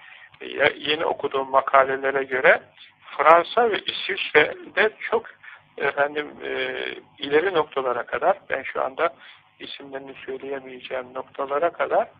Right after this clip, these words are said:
makaleler okudum. İslam girdi ve yerleşti. Sicilya, Malta, efendim, İtalya'nın bir kısmı Müslüman oldu. Balkanlar, efendim,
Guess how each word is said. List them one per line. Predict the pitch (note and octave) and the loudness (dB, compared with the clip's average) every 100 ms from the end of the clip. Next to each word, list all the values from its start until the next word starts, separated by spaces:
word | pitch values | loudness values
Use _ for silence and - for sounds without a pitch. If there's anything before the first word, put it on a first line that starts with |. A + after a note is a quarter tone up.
| _ | _
makaleler | C3 - C3 C3 C#3 C#3 | -10 -4 -6 -2 0 0
okudum. | - - C3+ A3+ - - - _ | -2 -8 -6 -6 -8 -20 -20 _
İslam | - - F3 F3 | -14 0 2 2
girdi | C#3 D3+ D#3 A3 | -4 -8 -4 0
ve | F3 | 4
yerleşti. | D3 B2+ A#2+ - - G#3 - _ - - - | 2 2 -4 -8 -10 -10 -12 _ -20 -20 -20
Sicilya, | - - - E4+ D#4 C#3+ C#3+ - | -12 -10 -6 -4 2 6 6 4
Malta, | C#3 C#3+ D3 C#3+ C#3 C3+ C3 _ _ | 0 6 6 6 2 4 2 _ _
efendim, | C#3+ C3+ C3+ C3 C3+ C#3+ D3 - _ - - - | -10 -8 -8 -8 -12 -12 -20 -20 _ -20 -20 -18
İtalya'nın | - C#3 C#3 C#3 C3+ C3+ | -4 -4 -2 -6 -8 -14
bir | D3 | -12
kısmı | - - - C3+ - - - | -12 -12 -12 -12 -12 -20 -20
Müslüman | - - C3+ | -18 -8 -4
oldu. | B2+ B2 - - C#3 - - - _ | -2 -4 -6 -6 -6 -8 -20 -20 _
Balkanlar, | C3 C#3 C#3+ C#3+ D3 D3 - _ _ _ - | 6 6 4 2 4 2 0 _ _ _ -8
efendim, | B2 B2 A#2+ | -6 -4 -6